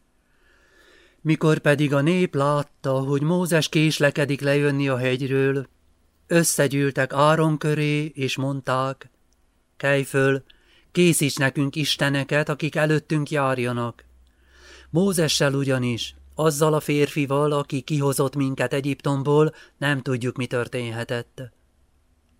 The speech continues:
És mondta nekik Áron: „Vegyétek ki az aranyfüggőket feleségeitek,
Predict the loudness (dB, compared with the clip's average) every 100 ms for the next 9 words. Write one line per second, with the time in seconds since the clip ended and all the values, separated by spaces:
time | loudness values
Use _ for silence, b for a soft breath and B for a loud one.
0 | _ _ _ _ _ -10 -4 -2 -2 -2
1 | -4 -6 -4 -2 -2 -2 -2 -6 _ b
2 | b b b b b -4 0 2 0 0
3 | -2 -4 -2 0 0 0 0 0 -2 -4
4 | -6 -2 -2 0 -4 -2 -4 -2 -4 -6
5 | -2 -2 -2 -2 -4 -4